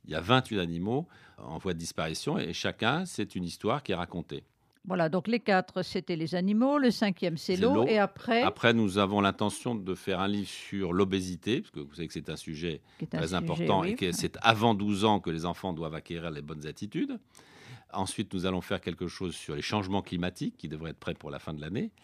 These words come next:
Speaker 1: Et puis, euh, nous avons certainement d'autres thèmes, euh, sur les animaux en, en, en voie de disparition. D'ailleurs, c'est amusant parce que le, à partir, les, ces animaux ont beaucoup intéressé les fabricants de jouets.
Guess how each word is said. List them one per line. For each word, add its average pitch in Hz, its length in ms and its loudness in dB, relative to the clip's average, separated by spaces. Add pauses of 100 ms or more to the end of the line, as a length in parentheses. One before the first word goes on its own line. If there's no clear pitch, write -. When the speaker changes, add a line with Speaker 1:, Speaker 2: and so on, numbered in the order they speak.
(640)
Speaker 1:
Et 87 140 0
puis, 104 500 2
euh, 76 680 0
nous 76 180 -6
avons 78 460 -6
certainement 80 540 -10
d'autres 82 360 -10
thèmes, 101 460 -2
euh, 71 640 -10
sur - 320 -10
les 73 200 -8
animaux 76 520 -8
en, 65 760 -12
en, 78 60 -14
en 78 60 -12
voie 78 180 -10
de 71 40 -12
disparition. 85 760 -6
D'ailleurs, 73 320 -8
c'est - 180 -8
amusant 78 380 -4
parce - 160 -8
que 82 80 -6
le, 69 180 -6 (380)
à 73 100 -10
partir, - 340 -4
les, 80 320 -8
ces 85 240 -6
animaux 82 440 -2
ont 92 40 0
beaucoup 101 320 -2
intéressé 82 560 -2
les 71 200 -6
fabricants 90 480 -4
de 76 120 -4
jouets. 95 380 0